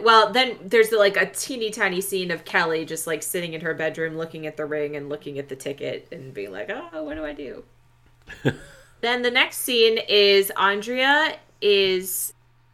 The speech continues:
Speaker 1: <laughs> Andrea and Jesse are driving, and she is, Andrea's blindfolded.
Speaker 2: Yeah.
Speaker 1: And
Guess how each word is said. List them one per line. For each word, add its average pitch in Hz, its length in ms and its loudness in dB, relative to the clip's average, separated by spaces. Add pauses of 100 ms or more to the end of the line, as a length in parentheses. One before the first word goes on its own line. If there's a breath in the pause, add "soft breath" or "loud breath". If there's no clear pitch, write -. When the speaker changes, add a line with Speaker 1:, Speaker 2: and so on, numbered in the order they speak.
(260)
Speaker 1:
<laughs> 185 280 -6
Andrea 214 380 2
and 226 180 0
Jesse 196 320 0
are 262 60 0
driving, 180 600 0
and 180 300 -4
she 190 420 -2
is, 170 540 -2
Andrea's 185 340 -2
blindfolded. 156 680 -8
Speaker 2:
Yeah. 107 180 -4 (460)
Speaker 1:
And 160 500 -6